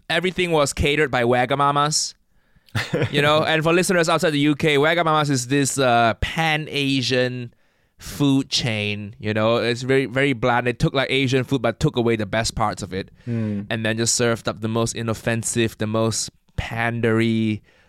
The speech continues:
Speaker 1: bland stuff. So you would get, like, a chicken katsu curry, but it has, doesn't really taste like a katsu curry. It just tastes like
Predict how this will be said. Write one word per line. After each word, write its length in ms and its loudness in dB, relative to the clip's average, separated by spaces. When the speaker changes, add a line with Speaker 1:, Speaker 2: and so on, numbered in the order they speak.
Speaker 1:
bland 480 0
stuff. 500 0
So 120 -4
you 100 0
would 100 2
get, 140 -2
like, 100 0
a 60 0
chicken 360 -2
katsu 320 -2
curry, 300 2
but 180 -2
it 100 -4
has, 220 -2
doesn't 280 -2
really 180 0
taste 480 -2
like 120 0
a 140 0
katsu 360 -2
curry. 260 2
It 60 -4
just 160 -2
tastes 240 0
like 220 -2